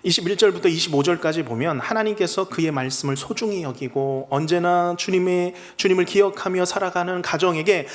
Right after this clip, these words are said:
하나님께서 주고 싶은 모든 복을 마음껏 주신, 부어 주시는 것을 우리가 볼 수 있습니다. 그 중에 이십삼 절과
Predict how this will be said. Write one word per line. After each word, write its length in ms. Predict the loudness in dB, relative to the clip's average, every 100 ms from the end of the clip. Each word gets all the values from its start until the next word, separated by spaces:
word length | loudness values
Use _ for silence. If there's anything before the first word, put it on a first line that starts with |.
| -12 -2
하나님께서 800 | 2 4 4 2 2 4 2 2 -12 -4
주고 320 | 2 6 6
싶은 560 | 4 2 4 6 4 -2 -2
모든 400 | 6 8 8 6
복을 300 | 6 6 6
마음껏 640 | 6 4 2 2 0 0
주신, 440 | -6 -2 0 -2 -6 -12
부어 500 | -4 -2 4 8 8
주시는 360 | 6 -4 -4 -4
것을 220 | -4 -4
우리가 220 | -4 -6
볼 180 | -2 -2
수 80 | -2
있습니다. 340 | -4 -6 -8 -16 _ _ _ _ _ _ _ 0
그 80 | 2
중에 260 | 4 2
이십삼 560 | 2 0 0 -2 -4 -2
절과 480 | 0 2 0 0